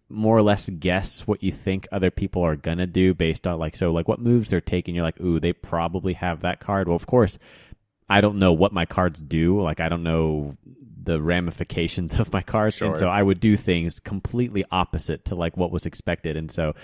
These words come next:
Speaker 1: you know, Matthew would get upset, be like, "David, that's not what you're supposed to do." And I'm like, "I'm,
Speaker 2: Right.
Speaker 1: how am I, this is my
Speaker 2: You're not
Speaker 1: very
Speaker 2: being efficient.
Speaker 1: Yeah, this is my very first game. How am I supposed
Speaker 2: Mm-hmm.
Speaker 1: to know?"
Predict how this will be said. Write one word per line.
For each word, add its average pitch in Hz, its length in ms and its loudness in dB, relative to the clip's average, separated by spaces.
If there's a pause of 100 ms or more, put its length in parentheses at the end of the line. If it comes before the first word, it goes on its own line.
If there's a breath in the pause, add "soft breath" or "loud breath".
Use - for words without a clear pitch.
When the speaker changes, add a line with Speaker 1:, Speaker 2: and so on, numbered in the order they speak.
(160 loud breath)
Speaker 1:
you 95 120 -2
know, 80 120 0
Matthew 90 320 0
would 80 80 -2
get 82 100 -2
upset, 82 220 -4
be 85 80 -4
like, 101 80 -6
"David, 170 240 0
that's 143 100 -6
not 151 100 -2
what 143 100 -6
you're 127 100 -4
supposed - 320 -2
to 135 80 -2
do." 135 260 -2
And 101 80 -2
I'm 95 120 -8
like, 95 180 -2
"I'm, 127 100 0
Speaker 2:
Right. 147 140 6
Speaker 1:
how 147 80 6
am 156 100 0
I, 160 120 2
this 139 180 -4
is 139 100 -4
my 135 120 -2
Speaker 2:
You're 135 160 4
not 165 140 6
Speaker 1:
very 131 80 0
Speaker 2:
being 170 200 4
efficient. 175 600 -2 (180)
Speaker 1:
Yeah, 123 300 -2
this 120 180 -4
is - 60 -10
my 135 120 0
very 120 340 0
first 131 320 -6
game. 117 260 -2
How 104 100 0
am 110 100 0
I 117 80 2
supposed 82 340 -2
Speaker 2:
Mm-hmm. 82 140 -4
Speaker 1:
to 78 60 -2
know?" 78 180 -2